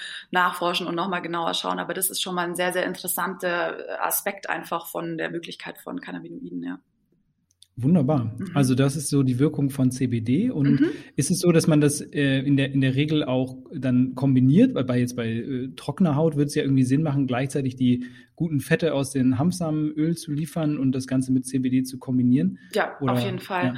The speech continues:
Speaker 1: Also es ist ja ta-, ähm, tatsächlich auch so, dass beim, wir verwenden zum Beispiel bei uns auch nur das reine Extrakt, also das, eigentlich das, was du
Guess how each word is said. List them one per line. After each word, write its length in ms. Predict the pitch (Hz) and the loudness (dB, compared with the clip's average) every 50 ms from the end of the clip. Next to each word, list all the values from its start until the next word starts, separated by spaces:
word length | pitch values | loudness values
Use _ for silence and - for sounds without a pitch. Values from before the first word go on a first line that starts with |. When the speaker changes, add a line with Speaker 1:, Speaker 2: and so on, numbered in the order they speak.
| - - - - - | -6 -10 -10 -6 -4
Speaker 1:
Also 180 | - 202 185 185 | -2 -2 0 -2
es 80 | 185 | -2
ist 140 | - 214 - | -2 0 0
ja 100 | 233 202 | 0 0
ta-, 140 | 208 208 185 | 0 0 0
ähm, 320 | 190 190 190 190 185 185 185 | 0 -2 -2 -4 -6 -8 -10
tatsächlich 420 | - 190 - 214 202 208 208 202 | -10 -8 -6 -6 -6 -6 -6 -6
auch 80 | 185 185 | -6 -4
so, 160 | - 202 202 | -6 -6 -4
dass 240 | 196 185 185 185 - | -4 -4 -4 -4 -2
beim, 680 | - 170 170 175 175 175 175 170 170 170 170 170 175 - - - _ | -2 0 0 0 0 -2 -4 -4 -6 -6 -6 -8 -10 -14 -18 -16 _
wir 140 | - 196 208 | -4 -4 -2
verwenden 420 | - 208 190 190 185 180 180 185 | -2 -2 -2 0 -2 -2 -2 -6
zum 140 | 185 - 180 | -8 -6 -6
Beispiel 280 | 180 180 180 - 190 180 | -6 -6 -4 -4 -4 -4
bei 60 | 190 | -4
uns 140 | 190 180 - | -4 -4 -6
auch 160 | 175 175 185 | -8 -6 -6
nur 260 | 185 190 190 190 190 | -6 -4 -4 -4 -4
das 240 | 185 185 180 - - | -4 -4 -6 -4 -2
reine 280 | 175 175 180 185 175 | 0 0 0 0 -2
Extrakt, 460 | - - - - - - 190 190 - 196 | -4 -4 -6 -6 -6 -6 -6 -4 -4 -4
also 240 | 180 165 165 170 170 - _ | -4 -4 -4 -8 -14 -12 _
das, 220 | - 185 180 180 - - - - - | -6 -4 -4 -4 -6 -10 -16 -10 -6
eigentlich 340 | - 185 185 185 190 185 - | -6 -4 -4 -4 -6 -6 -6
das, 220 | - 190 190 - 185 | -4 -4 -4 -4 -4
was 180 | 185 185 - | -4 -6 -6
du 220 | - 196 196 202 | -4 -4 -4 -4